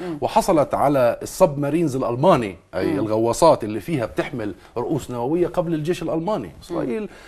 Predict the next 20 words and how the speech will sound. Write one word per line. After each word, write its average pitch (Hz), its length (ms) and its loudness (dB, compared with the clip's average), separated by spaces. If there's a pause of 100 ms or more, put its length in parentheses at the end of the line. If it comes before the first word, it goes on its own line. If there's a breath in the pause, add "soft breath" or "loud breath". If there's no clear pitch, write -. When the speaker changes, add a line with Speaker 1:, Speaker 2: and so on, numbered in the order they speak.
(120 loud breath)
Speaker 2:
محمية 208 420 0
من 113 140 -6
الخارج 90 420 -8
على 110 160 -4
مدار 131 260 -2
السنوات، 120 540 -10
ولهذا 170 500 -2
تع-، - 360 -4
يهتز 127 720 -4 (340 loud breath)
عرش 156 400 -2
إسرائيل. 120 460 -6 (360 loud breath)
كيف 233 340 -6
هن، 151 580 -6
هن، 190 140 -4
هم 180 300 -2
في 135 200 -6
حالة 165 300 -2
من 120 160 -8
التخبط 120 540 -4
حقيقة، 92 520 -10